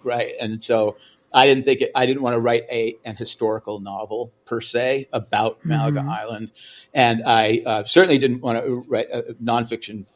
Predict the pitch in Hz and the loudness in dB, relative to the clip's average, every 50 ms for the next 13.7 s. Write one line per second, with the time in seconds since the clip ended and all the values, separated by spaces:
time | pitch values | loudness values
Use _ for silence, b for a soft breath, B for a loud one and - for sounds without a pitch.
0 | _ _ 196 - - - 107 110 - 113 - - - 95 101 110 107 107 - _ | _ _ -20 -20 -16 -16 -16 -10 -10 -10 -8 -8 -10 -8 -8 -8 -8 -8 -12 _
1 | - 127 120 110 104 107 110 b b b b b b b b - 151 - - - | -2 0 0 0 0 -4 -8 b b b b b b b b -2 -2 -2 4 4
2 | 147 131 131 139 135 - 127 - 127 123 120 120 117 - - 131 120 123 120 101 | 4 6 6 4 4 4 2 2 2 -4 -2 -2 -4 -4 -4 -6 -4 -4 -4 -4
3 | 90 - 127 143 165 123 - - 120 113 107 - 117 - - 117 - - 120 113 | -4 -4 -4 -4 -4 -6 -4 -2 0 0 0 -2 -8 -6 -6 -6 -4 -2 -2 0
4 | 113 110 - - - 123 113 107 107 104 107 107 110 104 - _ _ _ _ _ | 0 -2 -4 -6 -2 0 0 0 0 0 -2 -4 -4 -6 -10 _ _ _ _ _
5 | - - 123 117 123 - - - 180 160 - - 131 131 123 117 117 120 127 113 | -8 -6 -4 -2 -4 -4 0 0 0 0 0 -4 0 0 2 2 2 0 -2 -4
6 | 104 - - - 117 113 - _ - - 127 98 107 110 110 117 117 120 101 - | -6 -8 -12 -14 -16 -16 -16 _ -12 -10 -10 -8 -10 -10 -10 -10 -8 -8 -8 -8
7 | - 123 107 98 101 104 107 101 98 - - 101 104 110 104 107 - b b b | -8 -8 -6 -6 -4 -4 -4 -6 -8 -8 -8 -4 -2 0 -2 -2 -4 b b b
8 | b b b b b b _ - 110 - _ _ _ _ _ _ _ _ _ _ | b b b b b b _ -20 -20 -20 _ _ _ _ _ _ _ _ _ _
9 | - 143 131 - - - 135 107 113 127 123 123 127 - - _ _ _ _ - | 4 6 6 6 4 -2 -12 -2 0 2 2 2 0 -2 -6 _ _ _ _ -8
10 | 160 - - - - - 185 175 175 180 165 - 165 143 127 117 123 123 - - | -8 -8 -6 -8 -4 2 4 4 4 4 2 0 2 2 2 0 -2 -8 -18 -20
11 | - - 139 131 127 123 113 - - 120 117 120 - - 135 127 127 - 131 113 | -10 0 4 6 6 6 6 2 -4 -6 -6 -6 -6 -4 -4 -4 -2 -2 -4 -4
12 | - - - - 123 120 117 113 113 120 101 - 123 113 110 98 - - 123 117 | -4 -2 0 0 2 4 4 2 2 0 -6 -4 -4 -4 -4 -6 -6 -6 -4 -4
13 | - - _ - - 113 113 117 113 - - - 98 | -4 -8 _ -6 -2 0 0 0 -2 -6 -12 -14 -14